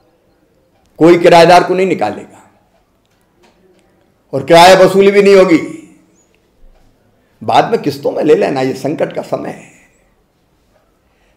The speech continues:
फैक्ट्री के मालिकों को निर्देश दिए गए हैं, कोई अपने मजदूर को नहीं निकालेगा, उनकी तनख्वाह भी नहीं काटेगा, उनके भोजन और आवास की व्यवस्था करेगा।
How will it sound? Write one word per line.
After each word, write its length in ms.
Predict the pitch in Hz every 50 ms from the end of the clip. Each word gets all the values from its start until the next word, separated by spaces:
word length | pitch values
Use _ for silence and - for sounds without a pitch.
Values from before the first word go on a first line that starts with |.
| _ _
फैक्ट्री 380 | - 165 175 180 170 - 202 202
के 100 | 202 208
मालिकों 400 | 190 190 190 196 196 196 214 208
को 220 | 202 214 214 208 202
निर्देश 340 | 180 185 190 180 202 208 -
दिए 200 | - 214 214 202
गए 100 | - 139
हैं, 360 | 123 - - - - _ _ _ _ _ _ _ - _ _ _ _ _ _ _ _ _ _ _ _ _ _ _ _ _ _ _ _ _ _ _
कोई 180 | - 147 143
अपने 220 | 156 156 156 185 156
मजदूर 380 | 131 127 123 110 131 165 170
को 100 | 170 -
नहीं 140 | - - -
निकालेगा, 520 | - - - - - - - - - - _ _ _ _ _ _ _ _ _ _ _ _ _ _ _ _ _ _ _ _ _ _ _ _ _ _ _ _ _ _ _ _ -
उनकी 240 | - 165 175 185 190
तनख्वाह 320 | - 190 190 185 190 220
भी 120 | 226 247
नहीं 120 | 247 247 233
काटेगा, 440 | 214 175 170 - 139 - - - - _ _ _ _ _ _ _ _ _ _ _ _ _ _ _ _ _ _ _ _ _ _ _ _ _ _ _ _ _ _ _ _ _ _ _ _ _ _ _ _ _ _ _ _ _ _ _ _ _ _ _ _ -
उनके 220 | 135 143 139 151
भोजन 380 | 143 110 135 147 143 170 170 165
और 100 | 156 143
आवास 300 | 147 151 160 160 156 -
की 60 | -
व्यवस्था 420 | 143 123 127 131 151 - - - 139
करेगा। 440 | - 123 107 - - - - -